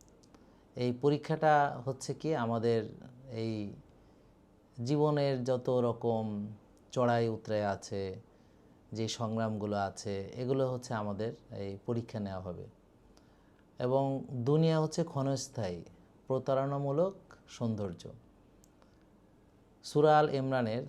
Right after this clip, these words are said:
একশো পঁচাশি নম্বর আয়াতে আল্লাহ বলেছেন, "দুনিয়ার জীবন তো প্রতারণামূলক উপভোগ ছাড়া আর কিছুই নয়।"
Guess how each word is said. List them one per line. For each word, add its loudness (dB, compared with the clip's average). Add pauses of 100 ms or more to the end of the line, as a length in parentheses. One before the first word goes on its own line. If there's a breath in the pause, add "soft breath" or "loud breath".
(380)
একশো -4
পঁচাশি 0
নম্বর 0
আয়াতে -2
আল্লাহ -2
বলেছেন, -6
"দুনিয়ার 0
জীবন -2
তো -2 (580 loud breath)
প্রতারণামূলক 2
উপভোগ 0
ছাড়া 2
আর 0
কিছুই -4
নয়।" -10